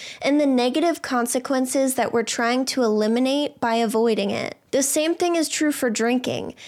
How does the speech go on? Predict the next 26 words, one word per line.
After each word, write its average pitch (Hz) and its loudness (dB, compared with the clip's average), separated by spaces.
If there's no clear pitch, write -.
and 254 0
my 285 2
best 262 0
advice 247 0
if - -4
you're 214 0
stuck 247 -2
in 254 2
the 233 2
cycle 233 0
of 214 -2
drinking 240 0
and 208 2
wanting 226 2
to 220 0
stop 214 -2
but 190 0
not 233 2
stopping 196 -2
is 247 -2
to 277 0
collect 254 0
data 226 2
on 220 0
your 202 2
drinking. 208 -4